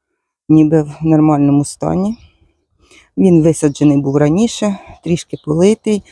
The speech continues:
він почав рости, е, закріпився вже. І, ну, це,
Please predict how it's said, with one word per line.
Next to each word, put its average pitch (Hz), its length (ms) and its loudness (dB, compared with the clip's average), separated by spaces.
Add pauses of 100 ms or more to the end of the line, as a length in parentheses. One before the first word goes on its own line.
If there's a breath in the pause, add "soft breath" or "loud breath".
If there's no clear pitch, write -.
(300 loud breath)
він 165 100 2
почав 156 400 -2
рости, 190 640 0 (1500 loud breath)
е, 147 300 0
закріпився 185 800 0
вже. 190 300 -2 (380 loud breath)
І, 254 320 -2 (280 loud breath)
ну, 302 160 4
це, 190 300 0